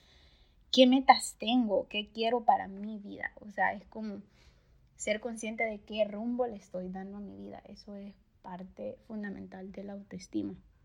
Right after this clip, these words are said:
Parte de ser consciente es saber qué es lo que estoy haciendo y qué esto me está trayendo a mí,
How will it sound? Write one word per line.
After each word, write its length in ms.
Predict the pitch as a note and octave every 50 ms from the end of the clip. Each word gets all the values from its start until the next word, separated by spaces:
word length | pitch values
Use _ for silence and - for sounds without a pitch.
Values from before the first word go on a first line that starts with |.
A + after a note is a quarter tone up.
| - - _ _ - _ _ _ _ _ _ - - _ _ _ -
Parte 320 | - B3 B3 B3 - D4
de 100 | D#4 D4+
ser 200 | D4 D4+ C#4 C#4
consciente 840 | - - C#4+ C4 C4+ - B3+ C4 C4+ C#4 C#4+ C#4+ - D#4+ D4+ D4+ - -
es 480 | - A3+ A3 A3 A3+ A#3 A#3 A#3+ B3 B3+ - - - _ - -
saber 340 | - G#3+ G#3+ G3+ G3+ G#3 G#3 - _
qué 160 | - B3 A#3+
es 80 | A#3+ B3
lo 120 | B3+ B3
que 80 | - C4
estoy 220 | B3+ - A#3+ A3+
haciendo 480 | A#3 A3 A3+ A#3 A#3 A#3 A#3 A#3+ A#3+ -
y 100 | - A3+
qué 200 | G#3+ - - G3+
esto 200 | G3+ G3+ - -
me 160 | A#3 A#3 A3+ A3
está 320 | A3 - - - A3 G#3+
trayendo 540 | G#3+ - A3+ A3+ G#3+ G#3 G#3 G3+ G3+ G3+ G3+
a 40 | G#3
mí, 300 | G#3 A#3 C4 B3 G#3